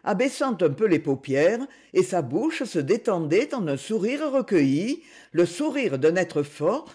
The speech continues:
qui prononce ses vœux. Certainement, l'âme passionnée d'Élie Mestrue, capable de se donner tout entière, incapable de se reprendre,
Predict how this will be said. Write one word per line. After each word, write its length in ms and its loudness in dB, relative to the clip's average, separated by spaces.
qui 100 -2
prononce 580 0
ses 200 2
vœux. 460 -2
Certainement, 760 0
l'âme 300 2
passionnée 580 0
d'Élie 300 2
Mestrue, 600 0
capable 580 0
de 100 2
se 140 -2
donner 380 2
tout 200 -4
entière, 540 2
incapable 680 -2
de 80 2
se 140 -4
reprendre, 720 -2